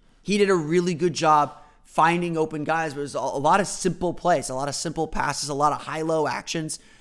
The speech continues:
to get himself and get others involved. And it was just a, a solid offensive game plan of unselfish basketball. I mean, this is a team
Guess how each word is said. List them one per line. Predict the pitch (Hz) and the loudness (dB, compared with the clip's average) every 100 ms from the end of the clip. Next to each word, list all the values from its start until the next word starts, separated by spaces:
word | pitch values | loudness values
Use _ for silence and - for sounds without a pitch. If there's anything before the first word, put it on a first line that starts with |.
| - _ | -20 _
to | - | -6
get | 156 156 | -4 -4
himself | 131 147 - 156 165 165 | -4 -2 4 6 6 2
and | 143 139 | -4 -2
get | 147 | -2
others | 135 143 147 143 | 0 0 -2 -4
involved. | 143 135 156 131 - - - - - - - | -6 -2 0 0 -4 -18 -20 -20 -20 -20 -2
And | 143 156 | 0 2
it | |
was | 165 147 | 0 -2
just | 160 - - - - _ | -6 -8 -10 -18 -20 _
a, | - 151 | 0 0
a | 143 | 0
solid | 147 - - 170 165 185 180 - | 0 -2 2 6 8 8 4 4
offensive | 147 147 156 139 139 | 4 4 0 -2 -4
game | 117 180 185 | 0 0 0
plan | 147 151 139 - | -2 -4 -4 -4
of | 135 123 - | -2 -2 0
unselfish | 151 151 - 151 139 147 - | 0 0 0 0 0 -4 0
basketball. | 151 151 117 107 | 0 0 -6 -12
I | |
mean, | 110 113 | -10 -6
this | 151 - | -4 -4
is | 147 | -6
a | 147 | -6
team | 120 - 151 147 139 | -8 -8 -8 -6 -8